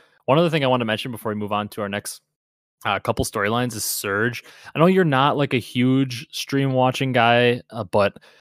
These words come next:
uh, I don't know if you heard about it or not. I kinda forgot to mention this before the podcast when we were talking about our, our topics, but s-, uh, I'm about to say Sib. Pred streamed, uh, during, like, the Optic Rocker match, and he was, like, doing a watch party, and then, like, he stayed on. Apparently, I didn't stay up that late, but apparently he stayed on till, like, five A M.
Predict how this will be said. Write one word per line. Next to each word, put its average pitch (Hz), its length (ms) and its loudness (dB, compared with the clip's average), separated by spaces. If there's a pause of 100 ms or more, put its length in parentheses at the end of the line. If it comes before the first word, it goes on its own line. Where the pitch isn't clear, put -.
(140)
uh, 98 60 -2
I 101 100 4
don't 127 80 2
know 151 60 4
if 139 100 -4
you 120 80 -2
heard 123 140 2
about 123 180 2
it 110 80 0
or 107 80 -2
not. 101 240 -2
I 107 60 0
kinda 110 180 -4
forgot 117 220 -4
to 110 60 -6
mention 104 320 -6
this 110 120 -6
before - 380 -6
the 107 80 -6
podcast 117 460 -2
when 113 60 -10
we 107 40 -6
were 104 40 -10
talking 107 280 -4
about 104 160 -4
our, 98 160 -4
our 101 140 -6
topics, 104 420 -4
but 117 200 -2
s-, - 280 -6
uh, - 300 -4 (160)
I'm 123 100 -10
about 120 200 -8
to - 40 -12
say - 160 -10
Sib. - 420 -6 (320)
Pred 147 400 6 (220)
streamed, 120 680 -6 (200)
uh, 104 260 0
during, 107 280 -4
like, 107 180 -4
the 98 60 -8
Optic 107 360 -2
Rocker 98 300 -2
match, 110 240 0
and 113 60 -10
he 107 40 -4
was, 104 100 -6
like, 101 100 -6
doing 113 140 -4
a 101 60 -2
watch 101 340 -4
party, 117 240 0
and 107 100 -2
then, 107 100 -4
like, 104 160 -6
he 127 80 -12
stayed 110 360 -2
on. 107 200 -2
Apparently, 117 400 -4
I 113 80 4
didn't 120 140 0
stay - 140 -4
up 104 80 -4
that 113 120 2
late, 120 120 4
but 120 100 0
apparently 143 300 2
he 135 60 0
stayed 123 200 -2
on 127 100 0
till, 123 140 -4
like, 113 100 -2
five 117 280 4
A 113 120 4
M. 110 220 0